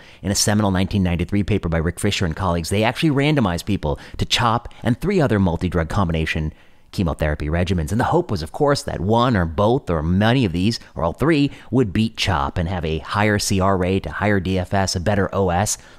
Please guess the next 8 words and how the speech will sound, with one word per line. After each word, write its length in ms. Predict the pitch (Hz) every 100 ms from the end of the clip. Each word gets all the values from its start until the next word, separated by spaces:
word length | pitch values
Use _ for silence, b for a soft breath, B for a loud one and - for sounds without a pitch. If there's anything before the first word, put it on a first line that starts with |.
| B
But 100 | -
of 60 | 139
course, 260 | 196 185 -
the 100 | 131
curves 400 | - 151 160 107
were 80 |
famously 440 | 110 113 120 113 113
superimposable. 880 | - 110 95 85 85 90 73 71